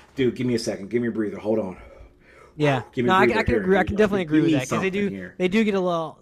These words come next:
Speaker 2: they do get a, a pretty outrageous. I mean, it's fu-, it's all in good fun. Like, they're fun to watch. And I will say this: like, I like that they, you know, they don't lean on visual effects. Like, I mean, like, you know, these, this, this is all choreographed. Like,
Speaker 1: Oh,
Speaker 2: these
Speaker 1: yeah,
Speaker 2: guys
Speaker 1: these
Speaker 2: are
Speaker 1: are all
Speaker 2: actually out there.
Speaker 1: choreographed,
Speaker 2: This is
Speaker 1: yes.
Speaker 2: all chore-,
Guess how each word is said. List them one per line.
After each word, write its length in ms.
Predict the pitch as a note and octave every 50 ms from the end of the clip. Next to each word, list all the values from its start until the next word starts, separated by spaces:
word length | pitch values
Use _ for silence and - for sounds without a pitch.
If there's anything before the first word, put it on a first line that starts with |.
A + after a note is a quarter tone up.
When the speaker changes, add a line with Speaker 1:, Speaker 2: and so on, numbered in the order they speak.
| -
Speaker 2:
they 120 | D#3 D#3 D#3+
do 160 | E3 F#3 F#3+
get 180 | E3+ E3+ E3 E3
a, 220 | D#3+ - D3 C#3+
a 80 | D3 C3+ - _ -
pretty 220 | - F3+ E3 D#3+ D3+
outrageous. 580 | C#3 C3+ C#3 C#3+ C#3+ C#3 C3 C3 B2+ A#2+ -
I 60 | D#3
mean, 240 | E3+ F#3+ G3+ G#3 G3+
it's 180 | G3+ G#3 - -
fu-, 140 | - - B3
it's 160 | G#3 F#3+ F3+
all 160 | A#3+ C#4 B3+
in 80 | G#3+ F3
good 160 | E3 C#3 -
fun. 240 | - F3 D#3+ C#3+ B2+
Like, 120 | C3 C3
they're 140 | C#3+ F3 E3
fun 220 | - - A3+ A3
to 60 | F3+ D3
watch. 400 | C3 C#3+ C#3+ A#2+ G2+ G#2 - D3
And 80 | D3+
I 20 | D#3+
will 180 | F3+ A3 A#3
say 160 | - - F3+ E3+
this: 280 | E3 F3 D#3+ - -
like, 220 | C3+ C3 B2+ B2 - - _ _ _ _ _ _ _ _ -
I 120 | C#3+ C#3+
like 280 | D3 D#3+ F3+ G3+ G#3+ G#3 -
that 180 | F#3+ F3 E3+
they, 140 | D#3 D#3+ D3+
you 360 | C#3+ D#3 E3+ E3 D3+ D#3 D#3+
know, 120 | D3+ C#3 C3
they 180 | B2+ C3+ C#3
don't 440 | C#3 C3 D3+ D#3+ E3 E3 F3 D3+ D3
lean 280 | D#3 D3+ D#3 D#3+ D#3+ D3+
on 340 | C#3+ C3+ C3+ C3 C3 B2+ A#2+
visual 320 | C3+ D3 C#3 D3 D3 C3+
effects. 600 | B2 - - C#3+ C3+ B2+ A#2+ _ - - - - _ _ _ _ - - - _ _ _ -
Like, 180 | C3+ C#3+ C#3+
I 60 | D3+ D#3
mean, 200 | D#3+ D#3 D3+ D3
like, 220 | D3+ D3 C#3+ -
you 200 | - - E3+ D#3
know, 60 | D3
these, 220 | C#3+ E3 F#3+ F3+ D#3+
this, 200 | F3+ F3+ F3+ E3
this 180 | E3+ F#3+ G3+ G3+
is 80 | G3
all 300 | F3+ D#3 D#3+ E3 D#3+ D3+
choreographed. 720 | - - - E3+ E3 D#3 C#3 B2 B2 A#2+ A#2 A2 G#2 G#2 C3
Like, 80 | C#3
Speaker 1:
Oh, 20 | -
Speaker 2:
these 120 | G3 F#3+
Speaker 1:
yeah, 40 | - F#3+
Speaker 2:
guys 180 | F3 F3 F3
Speaker 1:
these 40 | -
Speaker 2:
are 80 | - -
Speaker 1:
are 20 |
all 140 | - - -
Speaker 2:
actually 160 | - - F3
out 180 | - D3+ D3+ -
there. 160 | D#3 D3 C#3
Speaker 1:
choreographed, 40 | C#3+
Speaker 2:
This 100 | D#3+ E3
is 80 | - -
Speaker 1:
yes. 40 | D#3
Speaker 2:
all 160 | D3 E3 E3+
chore-, 220 | E3 - F3 F3